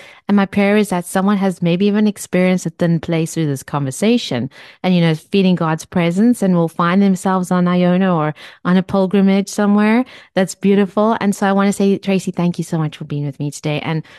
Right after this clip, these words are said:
may God just bless everything that you do. And just thank you so much.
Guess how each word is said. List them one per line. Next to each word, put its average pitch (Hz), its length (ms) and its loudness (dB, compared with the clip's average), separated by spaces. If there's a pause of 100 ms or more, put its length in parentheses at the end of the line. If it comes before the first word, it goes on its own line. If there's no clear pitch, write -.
(120)
may 185 120 0
God 190 260 -4
just - 180 -6
bless 175 240 -2 (220)
everything 202 720 0
that 151 140 -6
you 151 180 -4
do. 151 400 -2 (340)
And 180 400 -2
just - 240 -4
thank 180 240 -6
you 165 60 -6
so - 240 -8
much. - 480 -10